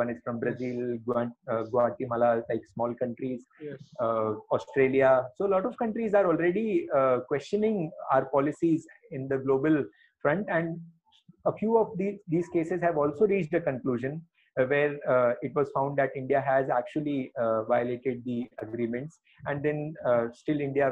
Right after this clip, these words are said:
Speaker 1: went ahead and, uh, questioned these in the appellate, appellate, uh, body of the W T O. And some of the, uh, cases have been cleared by the appellate body as well, saying that, uh, this is wrong. Uh, you shouldn't be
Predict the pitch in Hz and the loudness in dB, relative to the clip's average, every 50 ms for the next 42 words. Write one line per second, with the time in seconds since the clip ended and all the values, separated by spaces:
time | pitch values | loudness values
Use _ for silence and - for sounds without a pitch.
0 | 127 127 127 131 135 131 127 135 127 127 127 127 123 120 123 123 120 123 - 117 | 2 0 -2 0 0 0 2 0 0 -2 -2 -2 -2 -2 -2 -4 -6 -6 -4 -4
1 | 110 110 101 - - 127 - - - 139 135 127 123 120 _ _ _ _ 127 131 | -4 -4 -4 -4 -6 -6 -6 -4 -6 -4 -4 -4 -6 -10 _ _ _ _ -6 -6
2 | 131 131 131 131 123 131 135 123 127 143 131 131 135 135 - - 123 113 127 127 | -4 -4 -4 -4 -4 -2 -2 -2 -2 -2 0 0 0 0 -2 -6 -6 -4 -4 -6
3 | - _ _ _ - 165 165 - - 165 - - - 135 131 131 131 127 - - | -8 _ _ _ -12 -12 -12 -10 -10 -12 -10 -10 -8 -6 -4 -2 -2 -4 -4 -8
4 | - 139 120 117 113 110 113 117 113 113 120 120 120 110 - - 120 104 123 - | -6 -4 -2 0 0 -2 -2 -2 -2 -2 -2 -2 -2 -4 -4 -6 -8 -8 -8 -8
5 | - 117 113 - - 120 120 120 120 - _ _ _ _ 151 120 113 113 113 117 | -8 -8 -10 -6 -6 -4 -4 -4 -6 -10 _ _ _ _ -10 -8 -6 -6 -6 -8
6 | 143 - _ _ - 143 135 139 135 - - - 143 131 127 123 123 - - - | -12 -14 _ _ -6 -4 -2 -2 -4 -4 -6 -6 -4 -4 -4 -4 -6 -8 -6 -4
7 | 117 113 110 107 - 123 120 120 131 120 - 123 120 117 - 131 127 127 123 113 | -2 -2 -2 -4 -4 -6 -6 -6 -6 -4 0 0 0 0 0 -6 -6 -6 -8 -12
8 | _ - - - 143 139 135 135 131 123 127 123 - - _ _ _ - 139 - | _ -14 -6 -2 0 0 0 0 0 -2 -2 -4 -8 -16 _ _ _ -6 -4 -4
9 | 143 143 147 139 131 131 127 131 135 139 127 117 123 139 156 180 180 - 165 151 | -4 -4 -4 -2 -2 -2 0 0 0 0 0 0 -2 -4 -4 -6 -8 -6 -6 -4
10 | 156 160 156 151 147 - - - 135 123 120 113 110 110 - 165 196 117 120 131 | 0 2 4 4 4 2 -2 -2 0 2 2 2 0 -4 -8 -10 -12 -10 -10 -8
11 | 117 120 131 123 113 104 101 _ _ _ _ _ _ - - 117 113 120 127 117 | -6 -2 0 0 0 0 -4 _ _ _ _ _ _ -8 -6 -4 -4 -4 -4 -6
12 | - 131 127 127 127 | -6 -8 -6 -6 -6